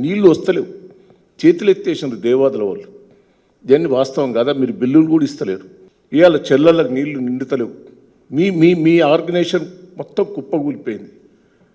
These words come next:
రైతులు అల్లకొల్లం అవుతున్నారు. ఇది వాస్తవం కాదా? ఆ రోజు కేసీఆర్ గారు చెర్లు బాగు చేసి, చెక్ డ్యామ్లు కట్టి, ప్రాజెక్టులు పెంచి, ఇరవై నాలుగు గంటల కరెంట్ ఇచ్చి, రైతుకు పెట్టుబడి ఇచ్చి,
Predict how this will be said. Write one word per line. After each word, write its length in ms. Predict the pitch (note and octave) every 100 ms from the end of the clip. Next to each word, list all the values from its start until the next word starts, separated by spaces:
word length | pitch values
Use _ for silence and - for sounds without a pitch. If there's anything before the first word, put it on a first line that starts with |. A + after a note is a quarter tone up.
| _ _ -
రైతులు 380 | B2+ D#3+ G3 F3
అల్లకొల్లం 520 | C3+ D3+ D#3+ D3 C3+ A#2+
అవుతున్నారు. 440 | A2 - G#2 F2+ - _ _ _ B2
ఇది 100 | A#2+ A#2+
వాస్తవం 360 | A#2+ - C3 C3+
కాదా? 200 | C3 - - - _ _ -
ఆ 120 | B2 D3+
రోజు 200 | F#3 A3+ G3+ -
కేసీఆర్ 500 | D#3+ - E3+ D#3 C#3
గారు 160 | D#3 D#3 -
చెర్లు 240 | A#2 C3+ C#3
బాగు 180 | C#3+ D3 D3+
చేసి, 260 | D#3 C#3+ A2+ -
చెక్ 200 | G2+ G2+
డ్యామ్లు 260 | C#3+ D3 C#3+
కట్టి, 320 | C#3+ C#3 - C3+ - -
ప్రాజెక్టులు 500 | - A#2 C#3+ D3+ D3+ B2+
పెంచి, 340 | C#3 D#3 E3 C#3 A2+
ఇరవై 180 | A2+ C3
నాలుగు 200 | C#3+ C3
గంటల 240 | C#3+ C#3 A2+ -
కరెంట్ 300 | A#2+ C#3+ - D#3
ఇచ్చి, 200 | - D3 G#2 G2+
రైతుకు 320 | B2+ D3+ B2+ -
పెట్టుబడి 380 | A2 D#3 D3+ C#3+
ఇచ్చి, 200 | C3+ -